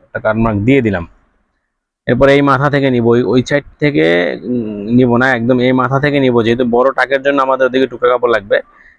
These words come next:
এই মাথা থেকে আট ইঞ্চি সাইজের কোমর পাট নিচ্ছি, যেহেতু ছয় ইঞ্চি কোমর পাট রেখেছিলাম, তো ছয় ইঞ্চি কোমর পাট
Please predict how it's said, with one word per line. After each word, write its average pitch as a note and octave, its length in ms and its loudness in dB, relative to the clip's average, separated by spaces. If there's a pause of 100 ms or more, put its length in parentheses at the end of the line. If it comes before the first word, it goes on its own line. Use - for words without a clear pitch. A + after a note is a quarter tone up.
এই A#2+ 100 -2
মাথা B2+ 220 2
থেকে C#3 320 -2 (120)
আট C3 280 2
ইঞ্চি C#3 300 2
সাইজের C#3 340 2
কোমর B2+ 260 2
পাট A#2+ 120 2
নিচ্ছি, G#2 280 -2
যেহেতু A#2+ 280 0
ছয় B2+ 200 -4
ইঞ্চি C3+ 180 0
কোমর C#3 240 0
পাট C#3+ 140 2
রেখেছিলাম, C#3+ 640 -2
তো A#2+ 100 2
ছয় B2+ 200 -2
ইঞ্চি C3+ 180 0
কোমর C3+ 240 0
পাট C#3 160 2